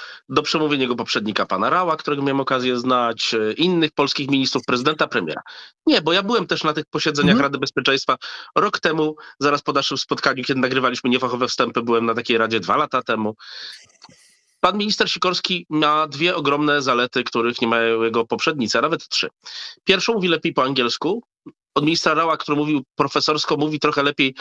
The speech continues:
Speaker 1: bo jest takim typem błyskotliwym. Po drugie, umie korzystać z mediów społecznościowych i powiedział catchy phrases, jak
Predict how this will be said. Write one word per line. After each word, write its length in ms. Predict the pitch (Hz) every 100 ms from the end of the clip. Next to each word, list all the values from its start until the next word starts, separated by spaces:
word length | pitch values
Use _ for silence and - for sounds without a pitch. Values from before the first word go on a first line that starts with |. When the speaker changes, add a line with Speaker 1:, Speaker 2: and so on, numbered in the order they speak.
| - - -
Speaker 1:
bo 100 | 196
jest 100 | 196
takim 240 | 208 196 202
typem 240 | 202 175
błyskotliwym. 840 | 160 196 202 - 160 113 120 190 220 - _ _
Po 100 | -
drugie, 260 | 202 226 202
umie 220 | 214 208 165
korzystać 360 | 151 156 151
z 40 | 139
mediów 220 | 143 131
społecznościowych 640 | - 123 - 123 117 123 -
i 80 | 185
powiedział 360 | 240 180 139 131
catchy 220 | 123 117
phrases, 460 | - 113 107 131
jak 120 | 135